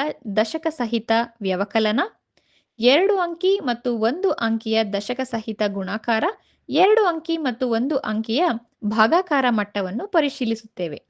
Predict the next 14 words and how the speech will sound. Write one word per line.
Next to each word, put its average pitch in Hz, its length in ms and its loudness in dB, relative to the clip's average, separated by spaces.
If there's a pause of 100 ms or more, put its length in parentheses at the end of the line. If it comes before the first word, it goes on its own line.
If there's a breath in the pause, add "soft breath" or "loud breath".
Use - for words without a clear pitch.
ಈ 349 280 8
ಮಟ್ಟದ 294 380 2
ಪ್ರಶ್ನೆಗಳನ್ನು 226 760 0
ವಿದ್ಯಾರ್ಥಿಯು 240 760 2
ಉತ್ತರಿಸಲು 269 680 -2
ಸಾಧ್ಯವಾಗದಿದ್ದರೆ, 196 1200 0
ಆ 330 240 6
ವಿದ್ಯಾರ್ಥಿಯು 226 760 0
ಆ 233 260 0
ಮೂಲ 277 300 2
ಕ್ರಿಯೆಯನ್ನು 226 520 -2
ಸಂಪೂರ್ಣವಾಗಿ 269 840 -2
ಸಾಧಿಸಿಲ್ಲವೆಂದು 254 960 0
ಪರಿಗಣಿಸಿ. 202 720 -4